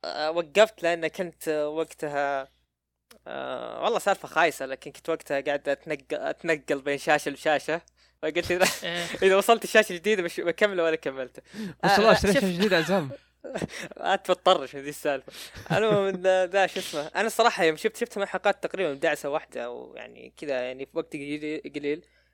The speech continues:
Speaker 1: صراحة عجبني، ولا في سبب إني ما كملته. لكن، آه، لو أقول شيء سلبي، طبعًا هو ما هو سلبي، لكن بالنسبة لي ما عجبني. يا أخي، ما حبيت العالم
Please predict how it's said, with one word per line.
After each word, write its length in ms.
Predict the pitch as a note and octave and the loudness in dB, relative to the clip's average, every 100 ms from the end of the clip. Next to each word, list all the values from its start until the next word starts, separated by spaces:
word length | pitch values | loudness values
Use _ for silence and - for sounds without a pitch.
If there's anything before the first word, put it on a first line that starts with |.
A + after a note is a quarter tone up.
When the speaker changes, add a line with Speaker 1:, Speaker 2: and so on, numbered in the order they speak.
| _ | _
Speaker 1:
صراحة 340 | - C4+ D#4 G3 | 0 2 2 0
عجبني، 540 | F3+ G3 F3 C3+ B2+ _ _ - - | 2 2 2 -6 -14 _ _ -20 -16
ولا 460 | D3+ G#3+ G3 A#3+ A3 | -10 -2 4 6 6
في 140 | F#3+ | 4
سبب 260 | - G3 C#3+ | 2 2 0
إني 120 | D3 | -4
ما 80 | D#3+ | -4
كملته. 500 | D3 C#3+ D#3+ C#3+ B2 _ _ _ E3 | -4 -6 -6 -6 -14 _ _ _ 2
لكن، 580 | F#3+ F#3+ G3+ F#3+ F3 | 2 2 -2 -2 -2
آه، 240 | D#3 D3 D3 _ _ - - | 0 0 -2 _ _ -14 -8
لو 220 | F3 F3+ | 0 2
أقول 320 | F3+ D#3+ G#3+ D3+ | 2 0 -4 -2
شيء 180 | G3+ | -6
سلبي، 480 | - F#3+ D3 D3+ F3+ | -2 -2 -2 -8 -8
طبعًا 260 | - C3+ C3 | -8 -8 -8
هو 200 | D3+ B2+ | -10 -8
ما 160 | D3+ | -8
هو 120 | D3 B2 | -8 -6
سلبي، 340 | E3 C#3 B2 | -6 -6 -10
لكن 420 | B2+ C#3 C3+ - _ _ | -16 -16 -16 -18 _ _
بالنسبة 280 | C#3 - D3 | -16 -12 -10
لي 100 | C3+ | -8
ما 100 | C3+ | -8
عجبني. 500 | C#3 D#3 C#3 D3 D3+ _ _ _ - | -2 -2 -2 -10 -12 _ _ _ 2
يا 60 | D#4+ | 2
أخي، 340 | - G#3+ - _ | 2 -6 -10 _
ما 280 | C4 D#4 E4 | -2 2 4
حبيت 460 | - E3 F#3+ F#3+ D3+ | 2 -2 -2 -2 0
العالم 380 | C#3+ C#3+ C#3 | 0 0 -2